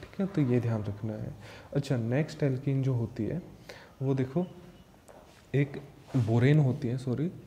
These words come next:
उसको बोलते हैं, हम्म, उसको बोलते हैं mono iso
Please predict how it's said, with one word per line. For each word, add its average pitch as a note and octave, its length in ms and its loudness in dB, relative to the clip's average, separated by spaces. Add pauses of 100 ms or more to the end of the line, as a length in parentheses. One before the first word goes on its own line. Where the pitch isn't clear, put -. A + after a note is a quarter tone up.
उसको - 300 2
बोलते A2+ 360 2
हैं, D3 220 0 (840)
हम्म, C#3 580 -2 (460)
उसको - 240 -2
बोलते B2+ 340 0
हैं D#3+ 80 4 (160)
mono C#3 320 4 (2250)
iso B2 420 2